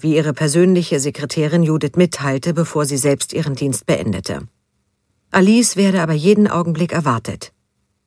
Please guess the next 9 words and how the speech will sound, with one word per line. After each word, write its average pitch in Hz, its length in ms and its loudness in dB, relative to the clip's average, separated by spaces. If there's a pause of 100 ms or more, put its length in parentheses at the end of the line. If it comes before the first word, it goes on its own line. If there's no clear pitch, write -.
Judith 139 380 0
seufzte 135 440 0
innerlich. 107 500 -8 (520)
Draußen 151 420 0
begann 156 260 0
es 143 120 -2
bereits 143 380 -4
zu 170 100 -2
dämmern. 147 420 0